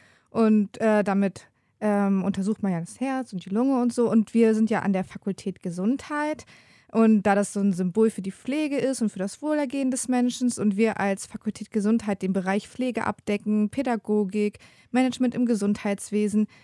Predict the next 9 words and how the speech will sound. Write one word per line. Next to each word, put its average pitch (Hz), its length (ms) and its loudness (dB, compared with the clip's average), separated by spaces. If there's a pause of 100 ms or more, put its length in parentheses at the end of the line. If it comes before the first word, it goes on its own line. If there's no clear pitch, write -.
(320)
das - 340 -2 (120)
passt - 300 -4
halt 285 180 -4
irgendwie 190 340 0
für - 160 -8
mich, 190 240 0
finde 202 360 0
ich. 320 120 -10 (500)
Und 226 380 4